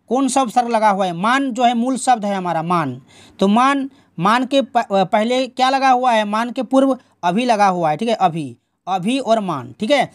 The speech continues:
मान हमारा मूल शुभ-, शब्द है जो कि अभी हमारा एक उपसर्ग है, तो मान यहाँ पर आपका सही उत्तर हो जाएगा। अभी, अभी जो है आपका सही उत्तर हो जाएगा अभी,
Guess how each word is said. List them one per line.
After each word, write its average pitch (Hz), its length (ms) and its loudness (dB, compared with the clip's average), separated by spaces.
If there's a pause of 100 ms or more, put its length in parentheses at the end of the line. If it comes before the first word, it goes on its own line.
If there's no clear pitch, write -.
(200)
मान 208 240 0
हमारा 240 300 2
मूल 226 220 -4
शुभ-, 220 460 -6
शब्द 220 300 0
है 277 240 0 (260)
जो 185 120 -6
कि 254 140 -4
अभी 196 360 0
हमारा 220 380 2
एक 240 260 -4
उपसर्ग 214 420 -2
है, 135 240 -10 (320)
तो 170 80 -8
मान 226 300 0
यहाँ 233 260 -2
पर 233 160 2
आपका 226 420 0 (280)
सही 208 260 -4
उत्तर 208 320 0
हो 196 180 -4
जाएगा। 170 420 2 (1400)
अभी, 220 380 0
अभी 190 240 -2
जो 247 140 -4
है 240 80 6
आपका 233 240 0
सही 220 160 -2
उत्तर 220 200 0
हो 208 100 2
जाएगा 185 240 4
अभी, 165 220 -2